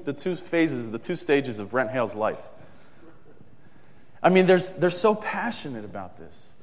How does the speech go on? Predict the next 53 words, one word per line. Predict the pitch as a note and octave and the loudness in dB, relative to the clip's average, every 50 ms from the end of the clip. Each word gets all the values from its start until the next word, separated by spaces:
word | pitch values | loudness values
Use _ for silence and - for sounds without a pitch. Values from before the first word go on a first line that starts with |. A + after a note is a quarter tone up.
| - - - - - - | -16 -16 -16 -16 -8 -4
And | C#3+ E3 F3 | -2 0 2
yet | G3+ G#3 G3+ | 2 2 4
there's | - G3+ F3+ E3+ | 4 2 4 4
even | A#3 A3+ G#3 G#3+ | 2 2 4 4
another | G3 G3 G3+ G#3+ A#3+ B3 | 4 6 6 8 8 8
guy | G#3 E3 E3+ C#3+ A#2 G#2+ A2 B2+ D#3 E3 - - - | 6 6 4 4 4 4 4 2 0 -2 -6 -8 -6
that | C#3 C3 | -2 -2
I | B2+ B2 | 0 0
know | B2 A2+ A#2 A2+ C3 E3 - - - - - - - - | 0 -2 -2 -2 -2 -4 -6 -8 -14 -16 -16 -16 -4 0
who's | F#3 F#3 D#3 | 0 2 2
even | A3+ G#3+ G3+ A3 G3+ | 2 2 4 4 4
more | G3 G#3 A#3 B3+ B3 | 6 10 10 10 10
passionate. | B3 G#3 E3 C#3+ B2+ - C3+ A2 - | 10 6 4 4 4 2 -2 -4 0
Sorry, | - D3+ D#3+ F3 F#3 | 6 10 10 10 10
Brent. | F3 E3+ F3 F3+ G3 F#3 | 8 6 4 4 4 2
Sorry, | - - D#3+ D#3+ F3+ F#3 | 4 8 10 10 10 10
Jim. | D3+ D#3 E3+ F3+ G3 A3 G#3+ - - - - - - - - | 6 4 4 4 4 2 0 -4 -10 -14 -16 -16 -16 -16 -12
Sorry | - - D#3+ D#3 E3+ | 2 6 8 8 8
for | E3 - | 6 6
those | D#3 D#3+ E3 D#3+ | 6 6 6 6
of | - E3 | 2 -2
you | E3 | -2
that | D#3 C#3+ | -2 -2
have | C3 - | -4 -4
gone | D3 D3+ D#3 D#3+ D#3 | -4 -4 -2 -2 -2
on | D3+ | -4
a | C#3+ | -4
trip. | - - - E3+ F#3 F3+ | -6 -4 -4 -4 -2 -2
But | D#3 C#3 | -4 -2
there's | F3+ F#3+ A3 F#3+ | 0 0 2 2
a, | G3 | 0
there's | E3 C#3 - - F3+ G3+ G3+ | -4 -4 -4 -2 -2 -2 -2
a | F#3+ | 0
person | - G3+ G3+ G3 G3+ - | 4 4 4 4 4 2
that | E3 E3 | 4 4
I | E3 F3 | 4 4
know | F3 F3 F3 F#3 F3+ F3+ - - - | 4 6 6 6 6 6 0 -6 2
who | - F#3 | 6 6
is | E3+ E3 D#3+ | 8 8 6
so | - - - - - G#3 G#3+ | 2 0 2 4 6 6 6
much | G#3 G#3 G#3 - | 6 2 0 0
more | G3 F#3+ F3+ F3 | 0 0 0 0
passionate | - - E3 D3+ D#3+ D#3 - - D3+ A#2 G2 F#2+ - - - - - - - - - - - - - - - - - | -2 -4 -2 -2 -2 -2 -4 -8 -8 -8 -8 -10 -10 -12 -14 -18 -18 -18 -18 -18 -18 -18 -18 -18 -18 -18 -18 -8 -6
about | C3+ C3+ D#3 C#3+ C3+ - | -4 2 2 2 2 0
people | - - F#3+ G#3 F#3 G3+ D#3+ | -4 -4 -4 -2 -2 -2 -2
worshiping | C3+ C3 D#3 E3+ E3 - - E3+ - D#3 D3 C3+ | 0 2 0 0 0 -2 -8 -10 -10 -10 -10 -10
God. | A2+ A#2 A2+ A#2 A2+ F2+ C#2+ C#2 - - - - - - - - - - - - - - - - - - - - - - - - - | -8 -8 -6 -6 -6 -6 -8 -10 -14 -16 -16 -16 -18 -18 -18 -18 -18 -18 -18 -18 -18 -18 -18 -18 -18 -18 -18 -18 -18 -18 -16 -16 -14
And | - A#2+ C3+ | -12 -8 -8
that | E3 F#3 F3 | -8 -6 -4
guy | G3 F#3 F#3+ F#3+ | -2 -2 0 0
is | D#3+ C3+ B2 | -2 -2 -6
God | - - A#2+ B2+ C3 B2+ B2+ A#2 | -6 -8 -6 -6 -4 -6 -6 -8
himself. | B2+ G#2+ - - - A#2+ A2+ E2+ C#2+ - | -12 -14 -14 -10 -8 -8 -8 -8 -10 -14